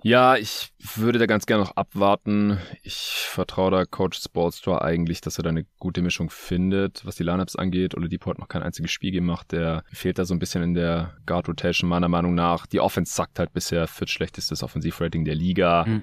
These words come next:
Speaker 1: Und dazu ist das Personal aus meiner Sicht eigentlich zu gut. Äh, sie treffen die Dreier bisher, glaub ich, noch nicht so besonders gut. Kann ich gleich nochmal checken. Das ist auf jeden Fall enttäuschend. Ich bin gar kein Fan davon, Tyler Hero starten zu lassen. Hab ich im Pod auch, glaub ich, schon dreimal gesagt.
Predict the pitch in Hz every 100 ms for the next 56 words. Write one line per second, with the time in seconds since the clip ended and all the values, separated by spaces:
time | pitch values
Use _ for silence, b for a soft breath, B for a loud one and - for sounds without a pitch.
0 | - - 82 - _ - - - - 78
1 | - - - 80 76 76 76 - 76 78
2 | 82 - - 76 82 82 73 78 - -
3 | _ - 92 78 80 90 - - - 85
4 | 82 87 - - - - 85 - 85 85
5 | 85 90 82 85 82 82 82 82 82 -
6 | 87 - 82 - 82 78 - 92 95 104
7 | B B B B - - 107 127 110 123
8 | - 101 87 110 - - - 120 104 107
9 | 107 110 101 107 101 - 95 95 90 87
10 | 85 90 92 - 90 87 87 80 85 80
11 | - - - 82 - 80 78 87 98 95
12 | 87 90 - -